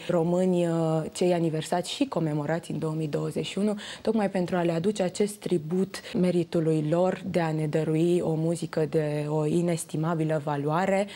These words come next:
Uh, este, într-adevăr, un proiect care are un parcurs prin identitatea noastră existențială.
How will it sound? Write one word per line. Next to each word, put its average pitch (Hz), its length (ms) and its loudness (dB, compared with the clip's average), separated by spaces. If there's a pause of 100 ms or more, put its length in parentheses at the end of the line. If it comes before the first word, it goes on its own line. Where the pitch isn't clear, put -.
(340)
Uh, 170 320 2
este, 170 720 4
într-adevăr, 175 420 2
un 175 160 0
proiect 175 400 2
care 175 260 0
are 180 400 4
un 190 140 2
parcurs 190 600 0
prin 175 360 0
identitatea 180 840 0
noastră 165 420 -2
existențială. 160 1040 0